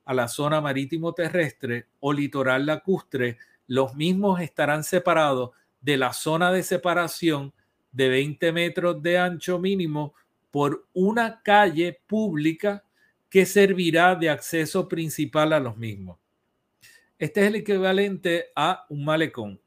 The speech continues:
Eso es lo que dice el reglamento y lo dice desde los años ochenta. Y esto ha sido ampliamente violentado. Pero no existe en ningún lugar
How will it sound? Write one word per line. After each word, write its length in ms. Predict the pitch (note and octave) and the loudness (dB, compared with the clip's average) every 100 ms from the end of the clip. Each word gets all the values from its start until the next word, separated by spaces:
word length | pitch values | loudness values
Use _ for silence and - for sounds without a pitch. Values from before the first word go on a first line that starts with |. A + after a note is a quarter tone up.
| - | -12
Eso 180 | B2 A#3 | -4 -2
es 60 | |
lo 100 | A3 | 0
que 80 | F3 | 0
dice 300 | D#3 F#3+ A3 | 0 -2 -4
el 60 | E3+ | -2
reglamento 680 | D3 B2 A#2+ F3+ F#3+ C3 | -2 -2 -4 -4 -8 -6
y 60 | A2+ | -4
lo 140 | A2 | -2
dice 400 | A#2 F3+ G#3 B3 | -2 -2 -2 0
desde 260 | F3+ C3 C3 | 0 0 -4
los 180 | B2 C#3+ | -4 -4
años 260 | C#3+ F#3 | -4 -2
ochenta. 680 | D#3+ - E3+ F3 - A2+ B2 _ _ _ _ _ _ _ _ _ _ _ _ _ _ _ _ _ _ - | -4 -4 -6 -6 -8 -8 -10 _ _ _ _ _ _ _ _ _ _ _ _ _ _ _ _ _ _ -4
Y 140 | C3+ | 4
esto 320 | F#3+ G3 G#3+ | 4 4 0
ha 80 | E3+ | 0
sido 580 | - F3+ F3+ F#3 F3+ _ _ | 0 0 4 4 2 _ _
ampliamente 720 | C#3+ D3+ D3+ D#3+ D#3+ D#3+ F3 D#3 | -2 -2 0 0 0 -4 -2 0
violentado. 720 | C#3 A#2+ A2 A#2+ G#2+ F#2 _ - _ _ | 0 -2 -6 -4 -4 -4 _ -20 _ _
Pero 280 | F3 E3 F3 | 0 2 2
no 100 | G3 | 0
existe 640 | A3+ - C4 A#3 - D#3+ | -2 -6 -4 -6 -4 -4
en 100 | C#3 | -4
ningún 400 | C3+ C3+ D3 G3+ | -4 -4 0 2
lugar 520 | G3+ E3+ E3 D3+ B2 | 4 4 2 0 -4